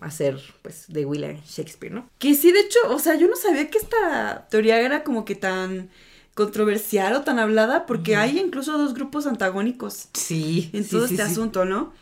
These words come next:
Speaker 2: Y l-, esa teoría empezó desde mil setecientos sesenta y seis, o sea,
Speaker 1: Ujú.
Speaker 2: lleva muchos años, ¿no? De que en realidad él no era el autor. Y, pues, unos son los stratfordianos,
Speaker 1: Ujú.
Speaker 2: que son los que dicen que Shakespeare sí es el dueño de sus obras,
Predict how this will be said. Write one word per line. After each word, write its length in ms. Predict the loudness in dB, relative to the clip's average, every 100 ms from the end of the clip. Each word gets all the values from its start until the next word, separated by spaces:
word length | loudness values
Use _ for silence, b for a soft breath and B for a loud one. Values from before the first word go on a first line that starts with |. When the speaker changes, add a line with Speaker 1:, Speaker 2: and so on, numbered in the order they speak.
| -12 -12 B -2
Speaker 2:
Y 120 | 0
l-, 280 | 0 0 0
esa 220 | 0 -2
teoría 680 | -2 0 0 -2 -4 -8 _ _
empezó 640 | -14 -8 -6 -4 -4 -2
desde 440 | -2 0 -2 -2 -8 -12
mil 560 | -4 -4 -4 0 0
setecientos 480 | 0 -6 -6 -6 -6
sesenta 300 | -6 -6 -4
y 60 | -4
seis, 340 | 0 0 0
o 40 | 0
sea, 300 | 2 2 0
Speaker 1:
Ujú. 180 | -10 -12 0
Speaker 2:
lleva 240 | 2 4
muchos 340 | 2 -2 -4 0
años, 300 | 0 0 -2
¿no? 120 | -4
De 140 | -4
que 80 | -4
en 100 | -2
realidad 340 | -2 -2 -2 -2
él 140 | -2
no 80 | -2
era 120 | -2
el 80 | -4
autor. 340 | -6 -6 -10 -10 B B B B B B
Y, 320 | 0 2 2 2
pues, 200 | -2 0
unos 240 | 4 4 4
son 180 | 2 4
los 200 | 2 0
stratfordianos, 1160 | -4 -4 0 0 0 -4 -2 2 2 2 0 -2 B -20 -18
Speaker 1:
Ujú. 80 | -4
Speaker 2:
que 100 | -2
son 180 | 0 0
los 140 | -2
que 100 | 0
dicen 240 | 0 0 -2
que 120 | -2
Shakespeare 520 | -2 -4 -6 -6 -6
sí 140 | -4 -4
es 140 | -2
el 120 | -2
dueño 260 | 2 2 0
de 80 | -4
sus 180 | -4 0
obras, 380 | 2 2 -2